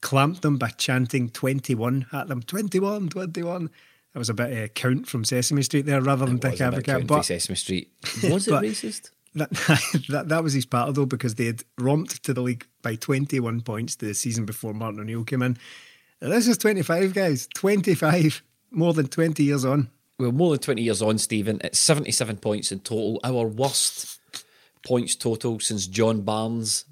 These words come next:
Speaker 2: that famous season before, um, before Martin O'Neill came in. Melly, you were on the Reaction podcast, which is something we've been doing,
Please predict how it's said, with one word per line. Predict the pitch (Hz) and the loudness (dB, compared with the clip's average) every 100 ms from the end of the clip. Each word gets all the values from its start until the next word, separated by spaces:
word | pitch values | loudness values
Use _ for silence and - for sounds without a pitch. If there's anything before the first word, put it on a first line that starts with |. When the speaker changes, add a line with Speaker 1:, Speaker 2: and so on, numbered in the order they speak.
| - _ _ | -20 _ _
Speaker 2:
that | 104 107 | -8 -8
famous | - 113 113 107 - | -4 -4 -2 -2 -2
season | - - 120 107 | -4 -2 0 -2
before, | 104 - 110 101 | -4 -2 0 2
um, | 98 95 | 0 -2
before | 98 110 | -4 -4
Martin | 110 104 - | -2 -2 -2
O'Neill | 101 104 | -2 -2
came | 101 113 | -2 -4
in. | 113 - - - | -4 -6 -18 0
Melly, | 214 214 | 2 4
you | 190 262 | 2 0
were | 294 | -2
on | 226 | -2
the | |
Reaction | 135 120 127 135 165 | 0 0 0 -2 -4
podcast, | - 156 - 143 127 | 0 -2 0 -2 -2
which | - - | -8 -8
is | |
something | 117 135 131 | -6 -4 -4
we've | 113 | -4
been | 113 | -4
doing, | 104 113 110 | -2 -2 -2